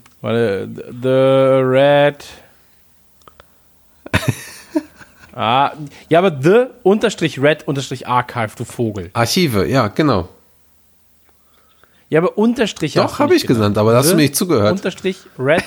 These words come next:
Speaker 1: unterstrich Archive. <laughs> Also für alle, die das jetzt sehen wollen, Instagram Punkt com slash the unterstrich red unterstrich archive.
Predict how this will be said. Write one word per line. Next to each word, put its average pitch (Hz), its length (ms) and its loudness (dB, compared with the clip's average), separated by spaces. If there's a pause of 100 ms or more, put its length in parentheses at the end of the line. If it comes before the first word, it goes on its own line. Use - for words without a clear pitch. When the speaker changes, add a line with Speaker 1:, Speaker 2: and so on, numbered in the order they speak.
(120)
Speaker 1:
unterstrich 175 460 -6 (180)
Archive. 151 540 0 (260)
<laughs> - 280 -18
Also 156 240 2
für 131 120 0
alle, 165 140 2
die 160 80 -2
das 165 120 -2
jetzt 151 140 -6
sehen 165 200 0
wollen, 160 240 2 (400)
Instagram 151 300 0
Punkt 156 200 -6
com 156 240 -2 (140)
slash 147 380 0 (200)
the 143 360 0 (240)
unterstrich 165 500 -8 (260)
red 147 460 2 (100)
unterstrich 147 400 -8 (120)
archive. 147 600 0